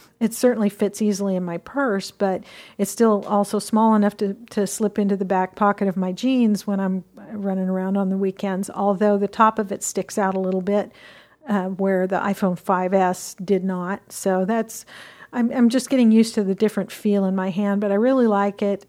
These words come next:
And with the new, um, operating system, the new I O S eight that Apple released a week or so ago, uh, it, it just does some amazing things.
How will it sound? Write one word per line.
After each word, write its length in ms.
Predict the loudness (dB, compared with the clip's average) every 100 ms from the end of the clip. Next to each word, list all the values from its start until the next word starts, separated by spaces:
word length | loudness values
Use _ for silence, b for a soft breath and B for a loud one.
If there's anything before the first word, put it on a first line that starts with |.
| _
And 380 | -2 -2 -2 -2
with 140 | -4
the 80 | 0
new, 480 | 2 2 2 -2 -6 -6
um, 320 | -6 -6 -8
operating 480 | -2 0 0 0 -2
system, 420 | -4 -6 -4 -4
the 100 | -2
new 240 | -2 -4 -4
I 200 | -4 -2
O 80 | -2
S 200 | -4 -8 -4
eight 340 | 0 0 -2
that 180 | -4 -2
Apple 360 | -4 -4 -4
released 640 | -2 0 2 0 -2 -8 -16 B B B B B _ 0
a 100 | 2
week 240 | 2 0
or 80 | -6
so 280 | 0 0 2
ago, 440 | 0 0 0 -2 -6 _ _ _ _ _ _ _ _ -6
uh, 260 | -4 -4 -6
it, 280 | -4 -4 -2
it 140 | 0
just 220 | 0 0
does 180 | 0 0
some 180 | 0 -2
amazing 640 | 0 0 2 2 2 0 -2
things. 640 | -2 -2 0 -2 -6 -10